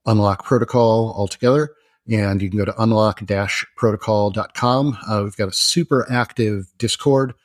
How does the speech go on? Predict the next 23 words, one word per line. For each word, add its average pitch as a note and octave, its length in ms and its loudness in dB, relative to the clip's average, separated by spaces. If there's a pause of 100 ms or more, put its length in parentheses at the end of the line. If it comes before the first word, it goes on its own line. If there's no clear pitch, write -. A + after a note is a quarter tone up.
(180)
community C#3 680 2
as A2 500 -2
well, B2 400 2 (120)
and G2+ 460 -4
creators A#2+ 720 0
and A#2 140 -2
developers G#2+ 800 0
and G2 340 -2
interested - 360 -2
folks, A#2 280 0
feel F#2+ 200 -6
free G#2 160 -2
to F#2 60 -4
hop G2 220 0
in G2 60 -4
the G2 60 -2
Discord, B2 500 2
and F#2 560 -2
we've - 160 -20
got F2+ 160 -4 (400)
lots G#2 260 -2
of, G2 240 0
uh, G2 220 2